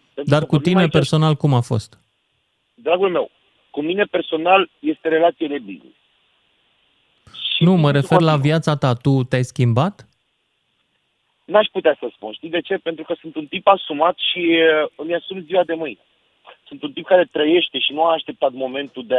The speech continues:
Speaker 1: a-mi da o palmă războiul și a-mi zice, „Ești în pericol.” Am fost în pericol mai tot timpul și suntem în pericol ca,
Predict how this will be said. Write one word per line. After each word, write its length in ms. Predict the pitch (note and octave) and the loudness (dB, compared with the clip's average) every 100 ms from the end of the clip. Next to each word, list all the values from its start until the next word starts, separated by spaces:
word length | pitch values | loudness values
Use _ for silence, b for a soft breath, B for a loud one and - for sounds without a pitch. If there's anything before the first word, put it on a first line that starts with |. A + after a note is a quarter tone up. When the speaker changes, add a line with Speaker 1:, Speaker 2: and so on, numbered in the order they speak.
| B2 | 2
Speaker 1:
a-mi 220 | A#2+ G#2 | 0 -4
da 120 | G#2 D3 | 2 2
o 140 | C#3 - | 2 2
palmă 280 | D3 C3+ A#2+ | 0 0 -6
războiul 400 | A2+ F2+ A#2+ C#3 | -10 -10 -12 -10
și 100 | B2+ | -10
a-mi 160 | B2 A2+ | -14 -14
zice, 160 | A#2 C3 A#2+ | -10 -8 -6
„Ești 240 | B2+ - | -8 -12
în 100 | C3 | -8
pericol.” 420 | - A2 F#2+ D#2+ - _ _ _ _ _ | -6 -6 -8 -14 -16 _ _ _ _ _
Am 180 | - G3+ | -2 0
fost 240 | F#3+ A3 - | 2 -2 -2
în 80 | |
pericol 360 | F#3 G3+ F#3+ G#3 | -2 -2 -2 -2
mai 160 | G3 F#3+ | 0 -2
tot 160 | F#3 | -4
timpul 300 | G3 F#3+ C#3 | -4 -8 -6
și 120 | C3 - | -10 -8
suntem 260 | F#3 - | -4 -2
în 120 | F3+ C#3+ | -2 -2
pericol 380 | B2+ A2 A#2 | -6 -4 -6
ca, 280 | G#2+ C3 B2+ | 4 6 6